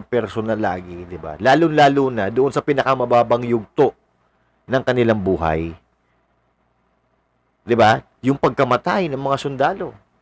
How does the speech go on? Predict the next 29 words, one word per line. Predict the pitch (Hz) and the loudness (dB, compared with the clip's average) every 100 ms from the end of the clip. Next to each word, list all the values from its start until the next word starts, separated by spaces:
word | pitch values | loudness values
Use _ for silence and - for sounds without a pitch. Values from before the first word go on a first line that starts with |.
| _ _ _ _ | _ _ _ _
Para | - 151 175 | 0 2 4
na | 175 | 4
lang | 175 165 | 4 2
doon | 160 147 | 0 0
sa | 160 156 | -2 0
pamilya | 156 151 151 147 139 | 0 2 0 0 0
nila, | 143 180 | 0 0
para | - 139 139 | 2 0 0
mapalakasin | 135 131 135 - 139 139 131 | 0 0 0 -2 -4 -2 -2
ng | 131 | 0
loob, | 127 151 | 0 0
bigyan | 131 131 131 123 | 0 2 2 2
ng | |
pag-asa | 135 110 110 120 160 | 0 2 2 2 0
yung | 147 | -2
kanilang | 139 127 123 | -2 -2 -2
mga | 123 | -2
pamilya, | 120 123 120 117 143 | 0 -2 -2 0 0
para | - 139 139 | 2 2 4
maramdaman | 135 135 127 131 143 208 160 90 _ _ _ _ | 4 2 2 2 4 2 0 -10 _ _ _ _
na | - 143 | -2 2
binibigyan | 139 165 214 180 208 165 185 | 4 4 4 4 0 4 4
ng | 180 160 | 4 0
halaga | 147 143 131 147 120 | 2 2 4 6 4
ang | 113 120 | 2 0
pagsiservisyo | 131 123 - 175 - 160 143 147 127 127 | -2 -2 0 0 2 0 2 -2 0 -4
ng | 120 | -2
kanilang | 127 123 123 | 0 0 0
mga | 120 | 0